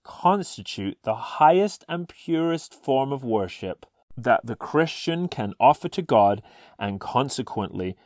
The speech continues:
that they are the most important thing in life that he can do.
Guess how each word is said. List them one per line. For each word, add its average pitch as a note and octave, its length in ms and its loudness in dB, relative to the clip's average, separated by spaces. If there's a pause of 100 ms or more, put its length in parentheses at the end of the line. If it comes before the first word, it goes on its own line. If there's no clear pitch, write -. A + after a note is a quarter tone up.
(160)
that A2 200 4
they A#2 220 2
are G#2 120 2
the G2 120 -4
most B2 440 2
important D#3+ 520 0
thing C3 240 -6
in C3 100 -2
life G#2 360 4
that - 160 -2
he F#2 260 -8
can G2 240 -8
do. F#2 400 -4